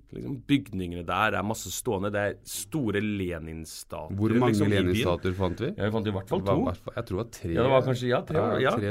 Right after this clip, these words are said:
Speaker 2: statuer av
Speaker 1: Og,
Speaker 2: Lenin, og
Speaker 1: og i hovedstaden, der, der var det en enorm en, liksom, rett bortenfor en av de største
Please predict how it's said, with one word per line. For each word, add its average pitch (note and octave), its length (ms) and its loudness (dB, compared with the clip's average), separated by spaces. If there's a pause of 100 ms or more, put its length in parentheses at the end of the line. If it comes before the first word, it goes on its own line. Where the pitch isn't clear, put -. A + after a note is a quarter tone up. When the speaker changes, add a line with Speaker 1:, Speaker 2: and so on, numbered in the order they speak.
Speaker 2:
statuer F2+ 320 -4
av F#2 60 4
Speaker 1:
Og, F#2 80 4
Speaker 2:
Lenin, G#2 260 -4
og A#2+ 60 0
Speaker 1:
og D3 100 4
i C#3 140 6
hovedstaden, B2 500 2
der, B2+ 160 4
der B2 160 0
var E3+ 80 0
det B2 100 0
en - 120 -6
enorm G2+ 500 2
en, F3 140 0
liksom, D3 260 0
rett A#2 240 -2
bortenfor G#2+ 400 -2
en G2 140 -2
av - 20 0
de F#2+ 80 -2
største G2 500 -6